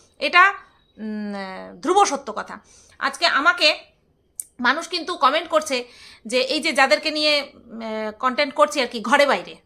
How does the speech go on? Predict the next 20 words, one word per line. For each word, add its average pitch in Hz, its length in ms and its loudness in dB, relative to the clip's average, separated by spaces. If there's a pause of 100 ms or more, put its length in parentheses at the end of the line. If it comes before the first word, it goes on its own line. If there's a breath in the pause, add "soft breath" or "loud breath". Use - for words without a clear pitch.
(100)
ঠিক 277 140 -8
আছে? - 240 -6 (240 loud breath)
ঘরে 277 200 0
বাইরে, 262 420 0 (140 loud breath)
not 269 200 4
out, 440 340 8 (480)
not 294 540 8
out, 359 320 4 (340)
yes, 226 340 -8
not 254 140 2
out। 175 320 -2 (400 soft breath)
এরা 330 140 2
কখনো 339 260 2
আউট 254 220 4
হবে 247 180 -4
না, 277 200 -4 (120)
চাই 247 180 0
না 254 100 -2
আউট 226 240 -2
হোক। 247 220 -8